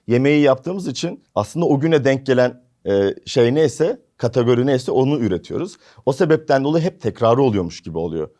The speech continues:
müşteri nezdinde de. O sebeple, e, kızmaları hem bize hem onlara olabilir aslında.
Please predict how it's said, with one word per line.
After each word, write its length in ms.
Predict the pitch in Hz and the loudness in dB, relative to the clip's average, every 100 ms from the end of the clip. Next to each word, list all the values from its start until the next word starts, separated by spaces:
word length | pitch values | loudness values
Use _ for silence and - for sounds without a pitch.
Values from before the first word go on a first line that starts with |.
| _ | _
müşteri 380 | 104 - 107 98 | -10 -2 0 0
nezdinde 460 | 90 82 80 85 120 | -2 -4 -6 -4 -2
de. 180 | 175 - _ _ _ | -4 -6 _ _ _
O 80 | - | -6
sebeple, 640 | 113 156 156 156 156 170 - | -2 2 0 0 -2 -2 -2
e, 420 | 113 120 117 117 113 _ _ _ _ _ | 0 2 4 2 0 _ _ _ _ _
kızmaları 580 | - 110 135 139 156 165 | -6 0 2 4 4 2
hem 260 | 139 151 | 2 0
bize 220 | 127 123 156 | -2 2 4
hem 180 | 139 | 4
onlara 340 | 131 131 131 131 | 4 4 4 6
olabilir 380 | 110 110 123 110 | 6 4 4 2
aslında. 480 | 92 - 123 160 | 2 -2 0 0